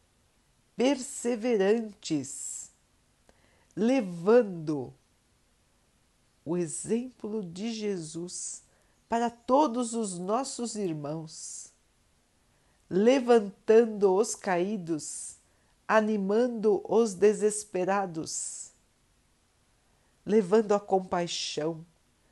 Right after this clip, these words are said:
levando o auxílio material, levando o ombro amigo,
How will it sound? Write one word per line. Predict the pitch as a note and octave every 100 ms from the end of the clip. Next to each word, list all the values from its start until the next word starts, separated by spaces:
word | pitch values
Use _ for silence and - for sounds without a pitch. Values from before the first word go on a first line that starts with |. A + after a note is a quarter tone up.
| _ _ _ -
levando | A#3 G3+ A#3 G#3+
o | G#3
auxílio | F#3+ - - - A#3+ A3+
material, | F#3+ F#3+ - F3+ E3+ D#3 D#3+ E3+ F#3 _ _ _ _ _ _ _ - _ _ _ _ _
levando | F3 G#3 A3+ F3+ G#3+ G#3+ G#3
o | F#3
ombro | G#3 F#3+ F#3+
amigo, | E3 D#3+ F#3+ F#3 D#3+ D#3 C#3+